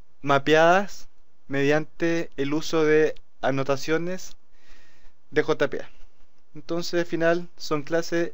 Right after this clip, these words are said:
de entidad relacional, conocidas como entity. Y finalmente vamos a ver el dao. ¿Qué significa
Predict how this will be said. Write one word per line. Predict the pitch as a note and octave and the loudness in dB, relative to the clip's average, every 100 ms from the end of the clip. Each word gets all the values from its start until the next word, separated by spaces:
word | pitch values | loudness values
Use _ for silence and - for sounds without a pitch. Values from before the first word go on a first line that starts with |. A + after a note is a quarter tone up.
| - | -4
de | C3 | -2
entidad | C#3+ C3+ C#3+ E3 F#3 - - | 0 0 2 4 4 0 -8
relacional, | C3 D3+ D3 C3+ E3 B2+ - - - - - - - - - - - - | 0 2 4 2 2 2 0 -8 -12 -10 -8 -6 -6 -6 -10 -12 -10 -4
conocidas | C#3 B2+ C#3+ D3+ | -2 0 0 0
como | D3+ C#3 C#3 - | 0 -2 -2 0
entity. | C3+ A2+ F#2+ - - - - - - - - - - - - - - - - - - - | -2 -2 -6 -8 -6 -6 -8 -10 -12 -10 -6 -4 -4 -8 -10 -10 -12 -12 -14 -14 -6 -2
Y | E3 | 2
finalmente | F3+ F3+ F#3 F#3+ - F#3+ F#3+ G3 - | 4 6 6 4 6 8 8 6 0
vamos | C#3+ E3 E3+ E3+ F3 F#3 - - - - - - | 2 6 6 6 4 4 2 -6 -8 -12 -8 0
a | C#3 | 4
ver | C#3+ F3+ G3+ - - - - - - - - | 6 4 4 -2 -4 -6 -8 -12 -12 -12 -4
el | C#3+ C3+ | -2 2
dao. | F3 D3 G#2 G2 - - - - - - - | 4 6 4 2 -8 -10 -10 -12 -12 -12 -4
¿Qué | E3+ | -2
significa | E3+ D#3+ - E3 F3 F3 | 0 0 -2 2 6 6